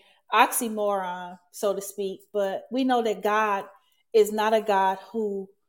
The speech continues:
would inflict pain upon us. Now, the thorn was given to Paul was a messenger of Satan. That was when he was caught up in the third heaven. Now, keep in mind,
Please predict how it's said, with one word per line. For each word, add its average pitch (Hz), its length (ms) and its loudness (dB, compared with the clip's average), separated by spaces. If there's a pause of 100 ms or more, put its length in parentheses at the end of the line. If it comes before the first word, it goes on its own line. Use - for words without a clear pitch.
(200)
would 202 180 2
inflict 214 540 -2
pain 214 340 2
upon 165 400 -12
us. - 440 -18 (200)
Now, 208 360 0 (180)
the 226 100 2
thorn 311 560 8
was 208 540 0 (680)
given 247 280 4
to 233 80 0
Paul 277 560 8
was 208 160 0
a 214 60 4
messenger 220 720 6
of 202 120 0
Satan. - 400 2 (1300)
That 233 160 4
was 254 160 0
when 240 180 0
he 262 200 -4
was 226 220 -2
caught 262 320 0
up 226 220 -2 (360)
in 240 160 2
the 226 80 0
third 220 340 2
heaven. 190 360 2 (460)
Now, 240 400 4 (680)
keep 466 260 4
in 330 220 8
mind, 208 440 4